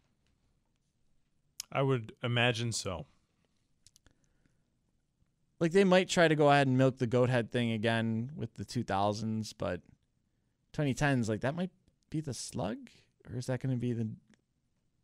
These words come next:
Speaker 2: current
Speaker 1: I wonder,
Speaker 2: logo?
Speaker 1: too, if for Odd Night,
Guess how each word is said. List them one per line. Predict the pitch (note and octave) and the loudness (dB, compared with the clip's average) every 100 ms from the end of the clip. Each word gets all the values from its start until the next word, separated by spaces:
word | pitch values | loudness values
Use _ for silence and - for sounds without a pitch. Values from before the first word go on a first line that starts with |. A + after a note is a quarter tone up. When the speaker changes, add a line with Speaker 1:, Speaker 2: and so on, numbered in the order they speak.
| _ _ _ _ _ _ _ _ - | _ _ _ _ _ _ _ _ -6
Speaker 2:
current | C#3 A#2+ | -2 0
Speaker 1:
I | |
wonder, | C3+ F3+ | 2 0
Speaker 2:
logo? | - | 0
Speaker 1:
too, | E3 E3 | 0 0
if | - | -2
for | G#2+ | -8
Odd | G2+ G2+ B2 | -6 -6 -4
Night, | D3 D#3+ D#3 | -6 -6 -10